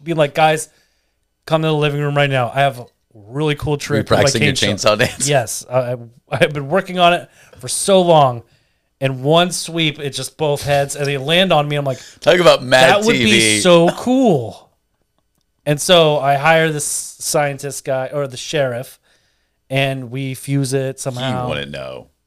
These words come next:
Speaker 1: I mean,
Speaker 2: You would need the reanimator.
Speaker 1: but he knows the people 'cause he knows the town. And then there's Reanimator guy visiting.
Speaker 2: He's in, ah, at
Speaker 1: He's,
Speaker 2: another convention.
Speaker 1: he's, he's at another <laughs> convention.
Speaker 2: Wow.
Speaker 1: I pull him aside. I'm
Speaker 2: This
Speaker 1: like,
Speaker 2: highway
Speaker 1: "Hey,
Speaker 2: is popular.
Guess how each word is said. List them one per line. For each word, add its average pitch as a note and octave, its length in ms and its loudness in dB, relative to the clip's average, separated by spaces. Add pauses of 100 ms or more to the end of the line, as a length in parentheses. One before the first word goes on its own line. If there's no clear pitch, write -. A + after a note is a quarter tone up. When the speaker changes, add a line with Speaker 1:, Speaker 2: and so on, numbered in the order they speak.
(200)
Speaker 1:
I - 80 -12
mean, F#2+ 240 -12
Speaker 2:
You A#2 120 -6
would G#2 100 -8
need A2 200 -2
the F#2 80 -6
reanimator. E2+ 360 -4
Speaker 1:
but F#3 140 4
he F3 80 -2
knows F3+ 200 0
the D3 80 -6
people C3+ 540 -8 (140)
'cause A#2+ 160 -8
he A#2+ 80 -4
knows B2 180 -2
the G#2+ 80 -10
town. F#2 480 -12 (180)
And B2+ 140 -4
then A#2 400 -6
there's A#2 460 -6 (680)
Reanimator C#3+ 640 -2
guy B2 400 0 (140)
visiting. C#3 460 -2
Speaker 2:
He's A#2+ 80 -2 (160)
in, - 140 -20
ah, G2+ 520 2
at G2 80 0
Speaker 1:
He's, A#2 120 0
Speaker 2:
another A2 200 -2
convention. G#2 540 -2
Speaker 1:
he's, - 60 -16
he's D#3 220 -6
at E3 160 2
another D#3+ 300 -2
<laughs> - 0 -
convention. D#3 440 -6
Speaker 2:
Wow. E2+ 520 0 (500)
Speaker 1:
I F3 120 6
pull F#3+ 340 0
him F#3 240 -2
aside. D#3 260 0
I'm D3 60 0
Speaker 2:
This D3+ 80 -2
Speaker 1:
like, B2 80 -2
Speaker 2:
highway A2 320 2
Speaker 1:
"Hey, - 20 -2
Speaker 2:
is D2 80 -8
popular. D2 560 -2